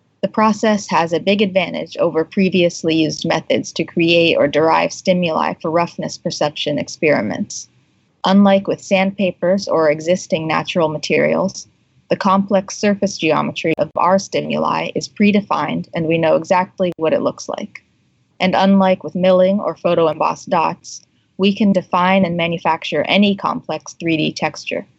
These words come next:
We are not limited to just gratings or just one particular type of bump. We have full control to define the geometry of the object, which is important because roughness is a direct property of the surface geometry.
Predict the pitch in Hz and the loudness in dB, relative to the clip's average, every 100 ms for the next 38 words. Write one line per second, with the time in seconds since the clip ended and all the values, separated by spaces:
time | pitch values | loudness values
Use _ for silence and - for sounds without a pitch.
0 | _ 185 185 202 202 175 185 175 170 160 | _ 0 2 4 2 0 0 2 2 0
1 | 156 147 160 156 - 165 156 151 156 156 | -6 -2 -2 -2 -2 2 2 2 -2 -6
2 | - 160 156 147 - 151 147 151 - 170 | -2 -2 0 -2 0 0 0 -2 -4 -4
3 | 160 151 139 - 156 151 - 156 123 92 | 0 2 2 0 -2 -2 -4 -4 -4 -4
4 | - _ _ _ _ _ _ - 175 175 | -6 _ _ _ _ _ _ -6 -2 -2
5 | - 202 196 202 190 - 165 165 180 180 | 0 2 2 2 0 0 2 2 0 -6
6 | 160 156 156 151 147 160 165 165 - 170 | -2 -2 0 -2 -2 0 2 0 -4 0
7 | 143 147 151 123 120 113 82 - _ _ | 0 0 -2 0 -2 -4 -10 -10 _ _
8 | _ _ - 165 143 139 226 220 196 - | _ _ -4 -2 -2 -2 0 2 2 0
9 | 180 - 170 156 170 180 - 180 175 - | -8 -2 -2 0 -2 -2 -2 -2 -2 -8
10 | - 151 156 151 151 160 175 190 - 190 | -2 0 0 0 0 2 2 0 -2 0
11 | 170 - 135 - 123 - - 165 - - | 0 -4 -8 -8 -10 -10 -4 -4 -4 -6
12 | - 147 156 - - - - | -2 0 0 -4 -8 -8 -10